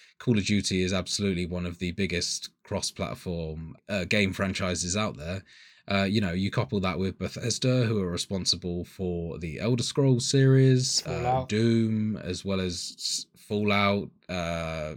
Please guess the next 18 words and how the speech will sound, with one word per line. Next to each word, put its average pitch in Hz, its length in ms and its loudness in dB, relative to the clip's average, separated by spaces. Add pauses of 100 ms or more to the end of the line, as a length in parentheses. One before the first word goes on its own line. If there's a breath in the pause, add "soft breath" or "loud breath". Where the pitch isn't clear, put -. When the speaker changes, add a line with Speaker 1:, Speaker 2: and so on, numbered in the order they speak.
(120)
Speaker 1:
uh, 85 200 -4
Dishonored, 101 720 0 (580 loud breath)
plenty 123 480 4
of 95 200 0 (100)
popular 104 380 -2
titles 85 800 -4
that, 95 240 -4
you 95 80 0
know, 87 140 -2
there's 95 160 -2
absolutely 92 560 -2
scope 87 340 -4
for - 100 -12
sequels 85 600 -4
and 82 80 -8
things 82 260 -8
like 73 200 -8
that. 78 280 -10